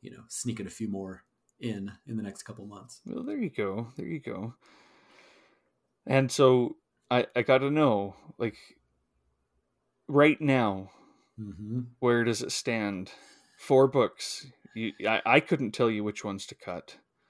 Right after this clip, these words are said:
Speaker 1: I know. Oh,
Speaker 2: But
Speaker 1: man. I think my current thinking is I'm gonna probably go with Temptation. I'm definitely gonna go with The Expendable Man.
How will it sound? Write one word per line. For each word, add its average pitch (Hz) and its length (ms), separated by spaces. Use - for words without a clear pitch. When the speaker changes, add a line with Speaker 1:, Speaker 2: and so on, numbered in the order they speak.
Speaker 1:
I 104 80
know. 101 380
Oh, 123 40
Speaker 2:
But 104 280
Speaker 1:
man. 98 120
I 101 160
think 156 440
my 113 140
current 160 400
thinking 87 440
is 98 560
I'm 110 120
gonna 101 120
probably 143 320
go 123 140
with 117 140
Temptation. 98 760
I'm 101 80
definitely 117 320
gonna 117 140
go 113 120
with 113 140
The 113 60
Expendable 107 520
Man. 92 440